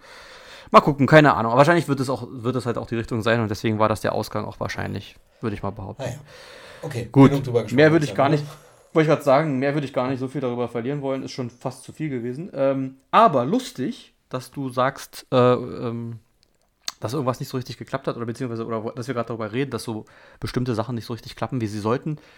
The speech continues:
Speaker 1: Beim nächsten Match hat ein entscheidender Spot in meinen Augen auch nicht so richtig geklappt.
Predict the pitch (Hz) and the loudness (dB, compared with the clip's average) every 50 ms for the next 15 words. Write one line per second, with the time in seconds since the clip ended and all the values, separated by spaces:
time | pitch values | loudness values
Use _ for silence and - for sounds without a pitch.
0 | _ _ - 110 110 123 143 139 - - 135 131 143 - - - - - _ _ | _ _ -10 -6 -4 -4 -4 -4 -6 -6 -4 -4 -4 -4 -6 -10 -10 -12 _ _
1 | _ _ _ _ - - - - - 131 120 117 113 - - 101 107 123 135 131 | _ _ _ _ -6 -6 -4 -2 -2 -2 -2 -2 -4 -4 -2 -2 -2 -2 -2 -4
2 | 127 120 - - - 131 135 - 151 131 113 113 123 123 113 - 113 113 120 123 | -6 -8 -8 -6 -4 -4 -4 -4 -4 -6 -4 -4 -6 -6 -6 -4 -2 -2 -2 -4
3 | 131 131 - - 202 - _ - 120 135 160 156 - - 113 104 - - - - | -6 -10 -12 -16 -20 -20 _ -6 -4 -4 -4 -4 -6 -8 -10 -12 -12 -14 -18 -18
4 | 120 - - 135 - - - - | -14 -8 -6 -6 -6 -8 -14 -20